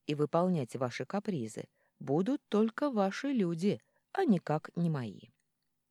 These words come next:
Это я, конечно, всё хорошо придумала. Вот только нанимать людей завтра придётся самой. Всех более-менее приличных слуг наверняка уже наняли,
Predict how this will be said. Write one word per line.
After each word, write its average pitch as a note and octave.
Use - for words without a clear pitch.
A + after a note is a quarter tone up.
Это G4
я, D4+
конечно, G3
всё -
хорошо E3+
придумала. A#2+
Вот B2+
только C#3
нанимать D3+
людей C3
завтра C#3+
придётся G3+
самой. C3
Всех F4
более-менее C4
приличных F3+
слуг A3+
наверняка C4+
уже A3
наняли, D3